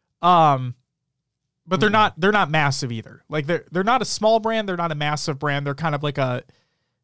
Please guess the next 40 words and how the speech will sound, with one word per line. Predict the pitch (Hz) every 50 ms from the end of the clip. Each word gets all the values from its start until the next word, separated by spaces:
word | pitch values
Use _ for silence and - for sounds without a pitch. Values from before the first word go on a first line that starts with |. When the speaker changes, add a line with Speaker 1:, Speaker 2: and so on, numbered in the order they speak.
| _ _ _ _ _ _ _ _ _ _ _ _ _ _ _ _ _ _ _ _ _ _ _ -
Speaker 1:
I | 180 185
would | 196 202 185 -
say | - - 190 175 165
a | 135
mid-tier | 131 135 139 156 175 175 160 156 - - 202 196 196 202 214 202 - _ _ _ _ _ _ _ _ _ -
organization. | 202 190 202 202 208 202 185 208 214 214 208 - 240 240 240 - _
And | - 185 214
I |
don't | 226 247 226
mean | 233 202
Speaker 2:
Sure. | -
Speaker 1:
that | 190 185
in | 165
a | 160
negative | 151 151 143 131 120 110
way. | 110 107 - - _ _ _ _ _
Like, | 160 165 180
I |
just | 190 180 185 -
mean | 190 185 175
that | 165
in | 139
terms | 135 - 165 139 131
of | 127 -
following, | - 135 117 113 - - - - 139
I | 135 127
guess | 120 190
Speaker 2:
Well, | 185 -
Speaker 1:
you | 123 117
could | 113 -
say. | - - 214
Speaker 2:
y-, | 202 -
yeah, | - 208 214 180 143 127
'cause, | 120 - - 143 135 123 - - - _
I | - 170
mean, | 165 160 147 139 127 147
when | 151 160
you | 170 190
think | 185 208 180 156
of | 147 135